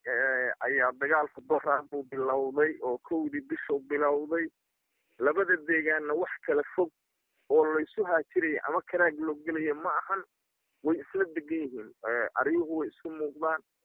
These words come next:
geelu waa isu muuqdaa, haweenku way isu muuqdaan, carruurtu way isu muuqataa.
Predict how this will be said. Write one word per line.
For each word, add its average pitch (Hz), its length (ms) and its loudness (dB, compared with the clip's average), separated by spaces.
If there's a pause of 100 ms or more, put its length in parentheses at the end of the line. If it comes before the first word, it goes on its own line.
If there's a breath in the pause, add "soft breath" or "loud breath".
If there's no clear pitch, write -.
(200)
geelu 160 320 4
waa 107 140 2
isu - 200 -12
muuqdaa, 151 480 -4 (540)
haweenku 156 520 2
way 147 100 0
isu 156 180 -10
muuqdaan, 143 500 -4 (380)
carruurtu 151 520 -6
way 135 100 0
isu - 180 -12
muuqataa. 151 640 -4